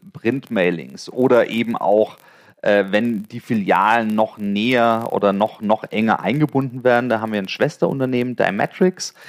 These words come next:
die sich genau auf diese Themen dann spezialisiert haben und diesen Part dann übernehmen. Also da gibt's zwar immer ein paar Überschneidungen, aber wir sehen uns da als Experte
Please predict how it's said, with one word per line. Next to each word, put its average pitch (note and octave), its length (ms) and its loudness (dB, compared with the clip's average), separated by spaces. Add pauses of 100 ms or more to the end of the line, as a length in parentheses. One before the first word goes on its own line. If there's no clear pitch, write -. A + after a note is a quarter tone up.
(240)
die C3+ 100 0
sich C#3+ 200 -2
genau G#2+ 400 4
auf - 400 0
diese E3 500 2
Themen C3+ 500 -2
dann A#2+ 200 2
spezialisiert A#2+ 840 0
haben D3 360 4 (380)
und D3+ 340 0
diesen C3+ 440 -4
Part G2+ 640 2
dann G2+ 280 2
übernehmen. F#2 540 0
Also - 160 -10
da F#2 120 -2
gibt's - 300 -10
zwar - 200 2
immer B2+ 200 2
ein A2 120 0
paar A2 240 4
Überschneidungen, F3+ 880 0 (880)
aber A2+ 400 2
wir C3+ 160 0
sehen B2+ 300 0
uns A#2 300 -6
da A2 180 2
als - 260 -4
Experte G#2+ 840 0